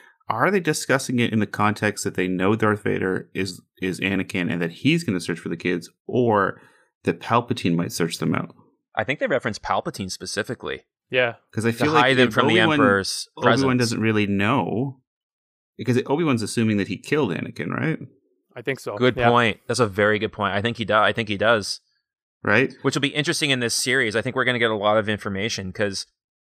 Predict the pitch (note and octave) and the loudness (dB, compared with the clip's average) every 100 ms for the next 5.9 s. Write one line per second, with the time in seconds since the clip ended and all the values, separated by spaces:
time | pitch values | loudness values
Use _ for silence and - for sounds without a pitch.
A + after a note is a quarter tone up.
0 | _ _ _ _ _ - A2+ A2+ A#2 C3 | _ _ _ _ _ -6 -4 -2 -2 0
1 | B2 A#2+ G#2+ A#2+ A2 G#2 - A2 - A2 | 0 0 -2 -4 -2 -6 -2 -2 0 0
2 | G#2 G#2 - _ _ _ _ _ _ _ | 0 -2 -8 _ _ _ _ _ _ _
3 | _ _ _ _ _ _ _ _ _ B2+ | _ _ _ _ _ _ _ _ _ -2
4 | C3+ C3 C#3 - D3+ D#3 D3+ C3+ C#3+ C#3 | 0 -2 0 2 2 2 2 2 2 2
5 | B2 - A#2+ - A2+ A#2 G2+ G2+ | -2 0 0 0 0 0 0 -2